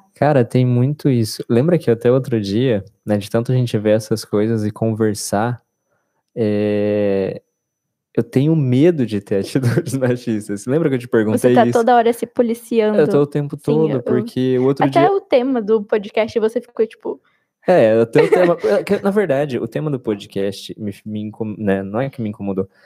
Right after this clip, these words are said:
Speaker 1: mas num primeiro momento eu achei que eu não tinha lugar de fala. Porque eu falei, "Cara, eu nunca sofri com isso. Eu nunca tive que lidar com assédio sexual. Eu nunca tive que pensar na roupa que eu vou vestir. Eu nunca tive que batalhar dez vezes mais pra ter as mesmas condições no mercado de trabalho. Eu nunca tive que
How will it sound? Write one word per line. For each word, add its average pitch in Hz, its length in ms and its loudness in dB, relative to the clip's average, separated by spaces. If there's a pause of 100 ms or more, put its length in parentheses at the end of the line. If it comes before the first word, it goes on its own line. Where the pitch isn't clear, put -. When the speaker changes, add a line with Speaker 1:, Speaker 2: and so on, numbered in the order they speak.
(140)
Speaker 1:
mas 117 160 2
num 131 100 2
primeiro 139 340 0
momento 127 380 2
eu 139 40 4
achei 127 180 -2
que - 60 0
eu 127 60 2
não 131 100 -2
tinha 123 160 -6
lugar 123 220 0
de 123 80 -4
fala. 98 380 -2 (320)
Porque - 120 -2
eu - 40 0
falei, 131 140 0
"Cara, 127 220 -2
eu - 20 2
nunca 123 220 -2
sofri 123 440 -6
com - 180 -12
isso. - 360 -12 (500)
Eu 117 80 2
nunca 127 260 0
tive 117 260 -4
que - 140 -10
lidar 107 340 0 (120)
com 104 160 0
assédio 98 400 -2
sexual. - 680 -6
Eu 110 80 -4
nunca 120 220 0
tive 113 240 -4
que 104 260 -4 (220)
pensar 117 320 0
na 117 80 -2
roupa 104 260 -2
que - 80 -14
eu 98 60 -6
vou 95 100 -2
vestir. 95 400 -8 (280)
Eu 113 100 2
nunca 135 280 0
tive 110 300 -4
que 107 140 -8
batalhar 104 400 0
dez 127 240 2
vezes 123 320 2
mais 104 240 -4
pra 95 140 -4
ter 101 120 -2
as 95 100 0
mesmas 127 260 -2
condições 110 580 -4
no 107 80 -4
mercado 104 360 -2
de - 100 -16
trabalho. 92 400 0
Eu 95 40 -2
nunca 110 220 -4
tive 117 280 -4
que 107 260 -6